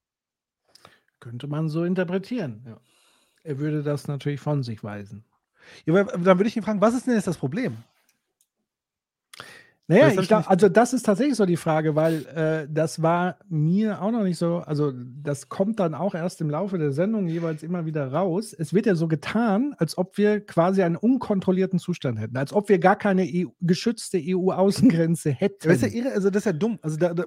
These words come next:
Speaker 2: das ist ja dumm, das zu sagen, weil wenn wir sehen, wir könnten, also man könnte deutlich mehr Flüchtlinge nehmen, man tut's aber nicht. Ähm, aber ich frage mich so, was ist denn das? Also er könnte argumentieren. Das wäre ja eine valide Argumentation. Unser Haushaltsbudget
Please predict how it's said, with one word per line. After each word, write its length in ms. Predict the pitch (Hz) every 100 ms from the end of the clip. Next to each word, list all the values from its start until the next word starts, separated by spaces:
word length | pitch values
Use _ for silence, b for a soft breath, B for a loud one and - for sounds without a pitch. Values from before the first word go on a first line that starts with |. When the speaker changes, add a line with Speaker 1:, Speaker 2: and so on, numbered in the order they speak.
| -
Speaker 2:
das 240 | 160 160 233
ist 100 | 208
ja 100 | 165
dumm, 400 | 123 170 226 196
das 200 | 180 -
zu 80 |
sagen, 440 | 156 196 226 226 160
weil 160 | 175
wenn 200 | 175 180
wir 100 | 175
sehen, 400 | 160 175 208 180
wir 100 | 151
könnten, 260 | 156 185 165
also 260 | 147 147 - _
man 460 | 143 139 160 151 139
könnte 240 | 190 165
deutlich 380 | 147 208 180 165
mehr 220 | 170 160
Flüchtlinge 440 | 147 208 233 226 226
nehmen, 140 | 233
man 120 | 214
tut's 200 | - 165
aber 180 | 127 120
nicht. 220 | 185 - _ _ B B B B B B _ _ -
Ähm, 460 | 170 185 185 185 _
aber 120 | - 170
ich 60 |
frage 180 | - 254
mich 220 | 220 - -
so, 260 | 185 196 156
was 260 | 147 226
ist 120 | 277
denn 80 | 240
das? 160 | 202 -
Also 180 | 185 180
er 140 | 170
könnte 320 | 185 302 269
argumentieren. 720 | 196 185 175 151 139 117 - - -
Das 320 | - 139 -
wäre 140 | 214
ja 100 | 214
eine 100 | 190
valide 300 | 180 190 220
Argumentation. 720 | 190 170 160 147 - 208 277 302 B B B B B -
Unser 640 | 180 190 180 175 175 165 - _ _ -
Haushaltsbudget 1080 | 175 240 247 220 214 - 196 170 202 214 214